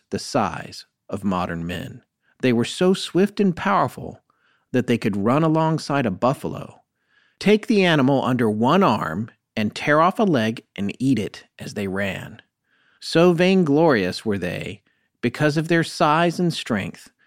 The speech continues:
that they denied the existence of a creator. When it lighted, they proclaimed their superiority to the lightning. When it thundered, they laughed. This displeased the Great Spirit,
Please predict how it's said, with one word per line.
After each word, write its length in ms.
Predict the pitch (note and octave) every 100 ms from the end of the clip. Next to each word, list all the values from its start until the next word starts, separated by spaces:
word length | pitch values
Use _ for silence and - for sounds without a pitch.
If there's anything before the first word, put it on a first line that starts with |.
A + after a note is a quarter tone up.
| _ _
that 140 | C3+
they 120 | C#3+ C#3
denied 580 | C#3 C3+ C3 D#3+ E3+
the 140 | E3 E3
existence 720 | D3+ G#2+ C3+ - G#2+ F2 - -
of 120 | G2+
a 40 | G#2
creator. 680 | - A2 G2+ F#2+ - - _ _ _ _ _ _ _
When 180 | B2 C3+
it 140 | B2+
lighted, 600 | C3 D#3 F3 G#2+ G2 C3 _ _ _
they 120 | B2+ B2+
proclaimed 520 | B2+ - D#3 F3 F3
their 180 | C#3+ C3
superiority 920 | C3+ - F3 F3+ F3+ F3 B2+ G#2 G#2+
to 120 | -
the 80 | B2
lightning. 560 | A2+ C3+ B2+ - A#2+ A#2 _ _ _ _ _ -
When 180 | A#2+
it 120 | A#2+ -
thundered, 560 | C#3 C3+ G2+ F2 G2+ - _ _
they 160 | - G2+
laughed. 600 | F#2+ F#2 G2 - - - _ _ _ _ _
This 260 | A#2 D3+ G3
displeased 760 | - G#3 - G#3 F#3 G#2+ - A#2
the 80 |
Great 320 | F2 A2+ D3 -
Spirit, 540 | - B2 F#2+ D#2+ -